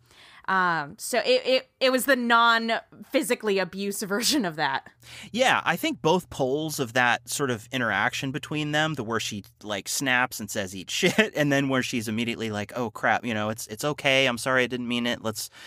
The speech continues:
Speaker 2: you know, let's, let's get you whatever you want."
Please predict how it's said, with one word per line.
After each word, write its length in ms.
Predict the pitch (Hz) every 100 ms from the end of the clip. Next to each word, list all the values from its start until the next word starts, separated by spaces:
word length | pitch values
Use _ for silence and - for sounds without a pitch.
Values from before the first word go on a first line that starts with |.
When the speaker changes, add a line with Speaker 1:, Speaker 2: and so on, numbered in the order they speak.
| - -
Speaker 2:
you 100 | 127
know, 340 | 113 110 107 107
let's, 340 | 120 - -
let's 200 | 117 -
get 200 | - 113
you 80 | 123
whatever 280 | 117 117 110
you 100 | 107
want." 260 | 117 117